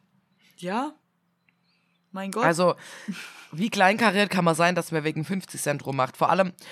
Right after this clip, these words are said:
Speaker 2: die besorgt es, die überlegt sich das und, ähm, keine Ahnung, nimmt ja auch die Zeit in Anspruch zu sagen, okay, äh, ich geh in die Stadt und kauf das Geschenk ein.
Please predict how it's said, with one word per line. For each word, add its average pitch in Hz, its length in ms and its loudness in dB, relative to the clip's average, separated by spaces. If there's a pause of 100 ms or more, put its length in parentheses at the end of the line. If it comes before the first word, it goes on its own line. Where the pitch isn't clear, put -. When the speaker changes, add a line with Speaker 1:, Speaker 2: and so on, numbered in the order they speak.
(180)
Speaker 2:
die 180 80 2
besorgt 202 500 4
es, 247 140 -2
die 190 120 -4
überlegt 175 400 0
sich 220 180 -4
das 220 300 -2 (320)
und, 190 380 -2
ähm, 170 360 0 (180)
keine 180 280 2
Ahnung, 175 320 0
nimmt 196 300 2
ja 180 100 4
auch 151 100 2
die 185 140 -8
Zeit 208 260 -2
in 190 120 -2
Anspruch 170 360 -2
zu 170 140 -10
sagen, 170 300 4
okay, 180 380 0
äh, 151 240 4
ich - 140 -10
geh 175 80 -4
in 170 60 -2
die 165 80 -6
Stadt 180 320 0
und 151 120 -6
kauf 151 200 0
das 147 160 -8
Geschenk 160 320 -2
ein. 127 280 2